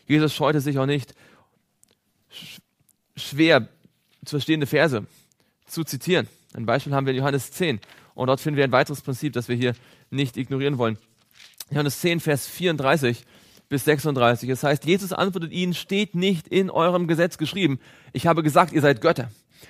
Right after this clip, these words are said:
Wenn es derjenig-, wenn es diejenigen Götter nennt, an die das Schrift, an das Wort Gottes erging.“ Und jetzt Achtung, „Und die Schrift kann doch nicht außer Kraft gesetzt werden.“ Wörtlich heißt es aufgelöst werden oder zunichte gemacht werden, gebrochen werden.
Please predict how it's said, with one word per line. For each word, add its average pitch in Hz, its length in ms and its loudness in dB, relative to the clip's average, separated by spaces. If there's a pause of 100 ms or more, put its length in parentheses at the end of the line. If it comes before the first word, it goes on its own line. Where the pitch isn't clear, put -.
(240)
Wenn 165 240 6
es 190 200 0
derjenig-, 180 720 2
wenn 156 140 0
es - 240 -4
diejenigen 196 380 0
Götter 220 220 0
nennt, 113 280 0
an 147 160 -2
die 151 120 -6
das 160 160 0
Schrift, - 440 -4
an 143 60 0
das 131 140 -6
Wort 165 180 0
Gottes 165 240 2
erging.“ 147 300 -2 (200)
Und 135 80 -4
jetzt 147 160 0
Achtung, 147 320 0 (320)
„Und 156 220 2
die 143 120 2
Schrift - 500 -2
kann 185 300 0
doch 175 240 0
nicht 160 260 -6
außer 143 280 0
Kraft - 560 -8
gesetzt 139 320 -2
werden.“ 127 160 0 (280)
Wörtlich 151 280 2
heißt 139 160 2
es 143 120 -6
aufgelöst 151 520 0
werden 131 140 0 (240)
oder 127 260 2 (180)
zunichte 175 360 -2
gemacht 143 240 -2
werden, 139 140 -2
gebrochen 139 440 -2
werden. 107 240 -6